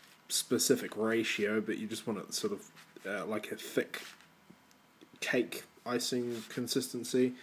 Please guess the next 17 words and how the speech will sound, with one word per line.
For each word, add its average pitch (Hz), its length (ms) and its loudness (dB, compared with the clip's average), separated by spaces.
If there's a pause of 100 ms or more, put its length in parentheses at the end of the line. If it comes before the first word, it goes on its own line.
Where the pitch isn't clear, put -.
(360)
Basically 127 460 6
what 113 200 4
you 113 120 0
want 110 320 0 (600)
is 107 600 0 (140)
the 113 120 -2 (200)
kind 120 180 2
of 110 60 0
consistency 110 680 -2
where 104 120 2
you 104 160 0
can, 104 320 -4
um, 101 380 -4 (100)
it'll 107 220 -2
stay 110 340 4
on 107 380 -2 (180)
the, 101 380 -2